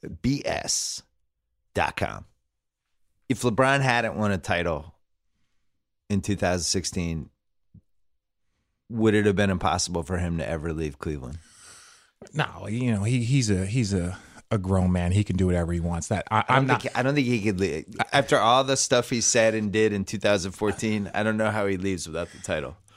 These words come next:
Speaker 2: No, I, I think for him, like, he is such a, a, a hyper-focused person that it would, it would be like nails on a ch-, on a chalkboard for him to not get. There's never been anything that he's wanted to accomplish that he hasn't,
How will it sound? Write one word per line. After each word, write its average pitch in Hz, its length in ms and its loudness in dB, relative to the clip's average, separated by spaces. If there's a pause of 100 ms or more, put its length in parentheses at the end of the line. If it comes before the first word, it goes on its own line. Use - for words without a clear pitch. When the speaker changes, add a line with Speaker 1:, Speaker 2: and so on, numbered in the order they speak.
(180)
Speaker 2:
No, 285 180 2
I, 165 240 6
I 160 100 2
think 180 300 0
for 139 160 0
him, 147 500 2
like, 113 320 0
he 156 380 2
is 117 100 4
such - 400 -2
a, 80 240 -8
a, 98 180 -6 (140)
a 98 140 -4
hyper-focused 98 840 -4
person 104 420 0 (440)
that 104 420 2
it 127 120 4
would, 113 300 0
it 120 120 0
would 107 380 -6 (140)
be 117 120 6
like 110 160 6
nails 107 380 4
on 104 80 4
a 95 60 4
ch-, - 220 -4
on 110 100 0
a 95 60 -2
chalkboard 101 520 0
for 98 120 -6
him 95 260 0
to - 140 -4
not 101 600 0
get. 117 280 0 (360)
There's 143 440 2
never 180 180 6
been 151 140 2
anything 147 320 2
that 123 80 4
he's 113 180 2
wanted 113 360 4
to 131 140 2
accomplish 131 480 2
that 98 120 2
he 104 140 0
hasn't, 92 460 -4